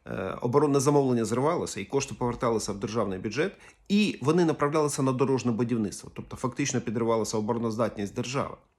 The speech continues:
Міністр оборони Таран, яким цим займався, поїхав послом у Словенію. І спокійно теж живе своє найкраще життя. Чомусь про це Кулеба не говорить.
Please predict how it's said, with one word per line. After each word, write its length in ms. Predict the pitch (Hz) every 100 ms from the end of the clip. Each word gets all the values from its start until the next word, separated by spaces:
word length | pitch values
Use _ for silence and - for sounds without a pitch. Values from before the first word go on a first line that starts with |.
| _ -
Міністр 300 | 123 185 208
оборони 320 | 185 190 185
Таран, 360 | 170 170 180 170
яким 280 | 104 107 87
цим 240 | - 107
займався, 440 | 113 110 139 143 -
поїхав 380 | 113 113 113
послом 300 | 117 - 120
у 40 | 110
Словенію. 580 | - 120 131 92 - - _ _ -
І 100 | 202
спокійно 560 | - 214 - 156 156
теж 200 | 147 120
живе 260 | 101 107 104
своє 220 | - 110
найкраще 500 | 104 98 101 92 113
життя. 340 | 101 107 - - _
Чомусь 320 | - 113 117
про 160 | - 165
це 300 | - 180 190 - - - -
Кулеба 420 | 175 156 135 127
не 100 | 123
говорить. 560 | 113 107 127 - -